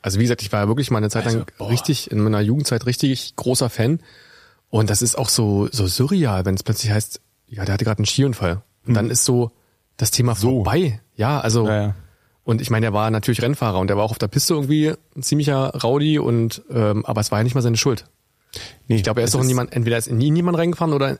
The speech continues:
Speaker 1: er ist in irgendjemand
Speaker 2: Ich dachte
Speaker 1: reingefahren.
Speaker 2: fast, er w-, wurde angefahren von jemandem, aber das
Speaker 1: Mhm.
Speaker 2: will ich jetzt gar nicht so.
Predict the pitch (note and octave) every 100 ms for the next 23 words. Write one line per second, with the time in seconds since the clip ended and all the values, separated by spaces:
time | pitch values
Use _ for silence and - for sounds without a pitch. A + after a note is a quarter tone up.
0 | - B2+ B2 A#2+ A#2 G#2+ G2 G2+ G2 F#2+
1 | G2 - A2+ - - A2+ A2 A2 A2 G#2
2 | G#2 G#2 G#2+ A#2 A#2+ - A2+ A2+ - G2+
3 | G2+ G2+ G2+ G2 G#2 A2 G#2 - A2 G2+
4 | G#2+ G2+ G2 - G2+ G2 G#2+